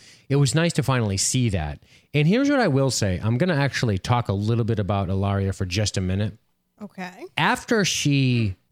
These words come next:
Speaker 1: gets on her knees and kisses Prince Doran's ring and swears her allegiance, or dies, I believe in second chances, not third, the prince
Speaker 2: Yeah.
Speaker 1: says.
Speaker 2: You tell her, Doran.
Speaker 1: She goes back to acting like she used to act, which was kind of cool,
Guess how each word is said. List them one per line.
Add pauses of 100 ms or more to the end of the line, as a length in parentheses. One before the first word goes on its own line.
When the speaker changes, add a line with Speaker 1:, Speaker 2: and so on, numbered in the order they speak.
(100)
Speaker 1:
gets
on
her
knees
and
kisses
Prince
Doran's
ring
and
swears
her
allegiance, (160)
or
dies, (240)
I (320)
believe
in
second
chances,
not
third,
the
prince
Speaker 2:
Yeah.
Speaker 1:
says. (200)
Speaker 2:
You
tell
her,
Doran.
Speaker 1:
She
goes
back
to
acting
like
she
used
to
act,
which
was
kind
of
cool,